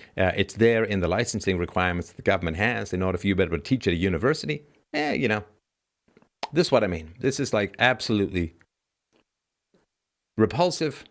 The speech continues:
and appalling. Yeah, I'm sorry. I don't know what's going on. I'm getting some skips here too. Um, so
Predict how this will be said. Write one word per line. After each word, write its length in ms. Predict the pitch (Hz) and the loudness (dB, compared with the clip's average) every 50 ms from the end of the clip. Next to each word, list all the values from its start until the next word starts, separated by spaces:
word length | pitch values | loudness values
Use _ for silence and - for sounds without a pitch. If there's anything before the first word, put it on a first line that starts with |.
| _ _ - | _ _ -2
and 240 | 104 104 101 98 98 | 0 0 0 0 0
appalling. 440 | - 92 - 95 85 87 - 78 - - _ _ _ _ _ _ _ _ _ _ _ _ _ _ _ _ _ _ _ _ _ _ _ _ _ _ _ _ _ _ _ _ _ _ _ _ _ _ _ _ _ _ _ _ _ | -4 -4 -2 0 0 -2 -2 -6 -10 -16 _ _ _ _ _ _ _ _ _ _ _ _ _ _ _ _ _ _ _ _ _ _ _ _ _ _ _ _ _ _ _ _ _ _ _ _ _ _ _ _ _ _ _ _ _
Yeah, 320 | - 107 107 104 104 101 107 | 2 4 4 4 4 2 0
I'm 140 | 107 107 104 | 0 0 2
sorry. 220 | - 120 110 101 | 4 4 4 4
I 40 | 104 | 2
don't 140 | 110 113 107 | 2 0 0
know 60 | 104 | 0
what's 160 | 104 101 - - | 0 0 2 2
going 180 | 120 107 107 | 2 2 4
on. 160 | 104 107 107 | 2 2 2
I'm 100 | 104 104 | 0 2
getting 200 | 107 135 107 110 | 2 0 0 0
some 140 | - - 95 | -2 -4 -4
skips 280 | - - 123 - - - | 0 0 0 0 2 2
here 160 | 113 107 98 | 4 4 4
too. 220 | - - 123 147 143 - - _ _ _ _ _ _ _ _ _ _ _ _ _ _ _ - | 4 2 0 0 0 -4 -12 _ _ _ _ _ _ _ _ _ _ _ _ _ _ _ -4
Um, 580 | 87 82 82 82 85 82 82 82 82 80 76 85 85 | -2 0 0 2 0 0 0 -2 -4 -4 -6 -8 -10
so 540 | - - - 87 85 85 85 82 85 82 | -6 -4 -2 0 0 0 -2 -2 -4 -6